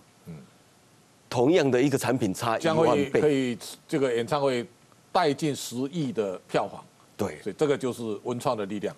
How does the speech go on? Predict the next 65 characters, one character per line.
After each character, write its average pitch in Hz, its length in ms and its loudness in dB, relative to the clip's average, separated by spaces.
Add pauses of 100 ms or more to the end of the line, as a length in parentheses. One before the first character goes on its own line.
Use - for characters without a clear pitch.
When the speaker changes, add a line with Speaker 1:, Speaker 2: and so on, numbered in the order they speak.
Speaker 2:
那 131 100 0
中 165 300 4
间 165 180 6
就 147 100 4
是 139 200 2
一 139 100 6
个 117 100 2
星 120 320 4
光 110 380 4
舞 92 180 -2
台 85 280 -8
这 110 100 -2
样 104 100 0
子 80 140 -8
的 82 160 -10 (180)
一 123 120 0
个 104 100 0
推 98 180 0
展。 76 200 -4 (320)
那 151 120 2 (120)
我 117 240 4
们 110 120 4
现 151 160 2
在 139 140 2
就 131 100 0
是 113 140 -4
在 123 260 0 (520)
替 117 280 2 (160)
设 143 240 2
计 110 220 -2
师 101 320 -2 (500)
准 104 260 -2
备 120 200 4
了 95 120 0
一 117 120 -4
个 101 160 -2
像 107 200 -2 (400)
这 123 120 0
样 113 200 0
子 85 220 -6
星 107 300 -4
光 104 180 0
舞 85 180 -8
台 82 220 -10
的 85 100 -8
这 101 140 -6
样 98 100 -2
子 - 140 -10
的 92 100 -8
一 95 140 -4
个， 87 240 -6 (560)
怎 117 180 -2
么 98 60 0
样 123 180 4
能 104 120 2
够 117 100 0
把 82 100 -4
它 90 80 -6
推 117 200 0
展 82 180 -6
上 85 220 -6
去 78 140 -10
的？ - 180 -18
Speaker 1:
是。 87 180 -12 (220)
Speaker 2:
那 156 200 0